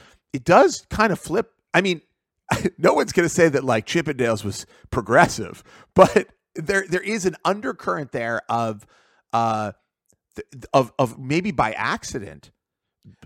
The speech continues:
uh, shifting the narrative a little bit about who can be objectified and in what context. I think that's, you know, I, I, I'm sure that Steve Banerjee was <laughs> not like, "Let me shift the gender dynamic here by doing Chippendales." But I do think at, by, by accident,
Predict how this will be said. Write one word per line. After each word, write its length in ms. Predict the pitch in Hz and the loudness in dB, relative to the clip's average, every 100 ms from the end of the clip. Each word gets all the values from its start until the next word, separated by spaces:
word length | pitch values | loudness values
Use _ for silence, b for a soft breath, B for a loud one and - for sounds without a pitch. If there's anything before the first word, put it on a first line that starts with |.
| - | -2
uh, 240 | 120 117 113 | 0 0 -2
shifting 840 | - - 196 202 - 190 170 143 | -8 -4 0 0 -2 -6 -4 -4
the 100 | 120 | -6
narrative 520 | 120 120 135 196 170 | -4 -4 -2 0 0
a 20 | 110 | 0
little 220 | 117 117 | -4 -4
bit 100 | 113 | -4
about 280 | 107 104 - | -4 -6 -2
who 180 | 147 | -2
can 180 | 135 135 | -2 -6
be 140 | 110 101 | -6 -10
objectified 840 | 92 110 - 147 123 92 87 85 b b | -6 -8 -6 -6 -4 -4 -8 -14 b b
and 100 | 117 | -8
in 180 | 110 101 | -8 -6
what 280 | 98 117 - | -4 -4 -6
context. 720 | 117 117 151 139 175 - - | -4 -2 -2 -8 -12 -10 -10
I 80 | 110 | -8
think 200 | 156 127 | -6 -2
that's, 280 | 170 - - b b _ | -2 -2 -14 b b _
you 100 | 135 | -12
know, 60 | 123 | -4
I, 100 | 127 - | -4 0
I, 120 | 131 | -2
I'm 160 | 123 127 | -2 -4
sure 160 | 156 | -4
that 80 | 139 | -4
Steve 240 | - 139 117 | -4 -6 -2
Banerjee 420 | 120 123 117 117 | -2 -2 -2 -2
was 160 | 113 117 | -2 -2
<laughs> 80 | |
not 140 | 151 117 | -2 -2
like, 320 | 120 110 - B B | -4 -6 -10 B B
"Let 180 | 135 156 | -4 -2
me 80 | 143 | -2
shift 320 | - 160 - | 0 -2 -2
the 120 | 113 | -6
gender 380 | 101 135 143 147 | 0 0 0 -2
dynamic 600 | 120 101 101 92 98 - | -2 -2 -4 -6 -10 -10
here 180 | 104 98 | -8 -6
by 140 | 101 | -8
doing 260 | 98 101 82 | -6 -6 -6
Chippendales." 720 | - 120 156 117 139 92 - b b b | -6 -4 -4 -6 -10 -12 -16 b b b
But 140 | 180 185 | 2 4
I 60 | |
do 160 | 147 185 | 4 2
think 180 | 180 143 | 4 2
at, 180 | 135 | 2
by, 180 | 127 127 | 2 2
by 220 | 113 110 | 2 -2
accident, 720 | 101 104 135 - 117 98 90 | 0 0 -2 -4 -6 -6 -10